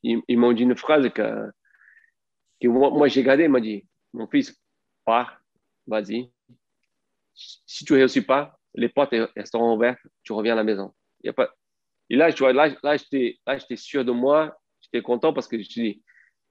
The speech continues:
si j'ai pas, que j'ai un échec, je peux retourner à la maison tranquille. Mes parents, ils vont, ils, ils, ils vont être, euh,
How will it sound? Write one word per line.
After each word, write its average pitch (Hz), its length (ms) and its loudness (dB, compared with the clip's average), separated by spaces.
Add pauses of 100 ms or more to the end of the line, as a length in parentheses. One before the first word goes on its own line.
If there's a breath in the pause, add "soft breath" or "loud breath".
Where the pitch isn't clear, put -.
(140)
si - 200 -12
j'ai 127 80 2
pas, 131 180 0
que 120 140 -4
j'ai 104 100 -2
un 117 80 0
échec, 151 400 -2 (320)
je - 160 -20
peux 107 60 -12
retourner 107 340 -6
à 110 60 0
la 113 80 2
maison 120 260 2
tranquille. 131 520 -4 (500)
Mes - 140 -2
parents, 113 260 0
ils 113 100 2
vont, 110 340 -2
ils, 110 260 -12
ils, 110 360 -6
ils 113 120 -2
vont 107 120 2
être, 107 200 -4
euh, 104 300 -2